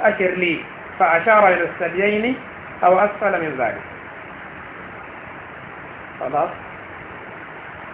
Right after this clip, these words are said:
طيب، هنا في الشرح جوا قال، قال الحافظ ابن حجر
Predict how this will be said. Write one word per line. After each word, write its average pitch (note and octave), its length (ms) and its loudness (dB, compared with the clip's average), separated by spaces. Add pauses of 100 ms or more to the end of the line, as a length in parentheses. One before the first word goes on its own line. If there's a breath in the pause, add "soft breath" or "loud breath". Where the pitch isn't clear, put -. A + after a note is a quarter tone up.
(160)
طيب، D3+ 160 2
هنا G#3 240 4
في F#3 120 0
الشرح F#3+ 320 4
جوا F#3 320 6 (500)
قال، F#3+ 220 8
قال G3 180 8
الحافظ G3 400 6
ابن E3 280 0
حجر F3+ 220 4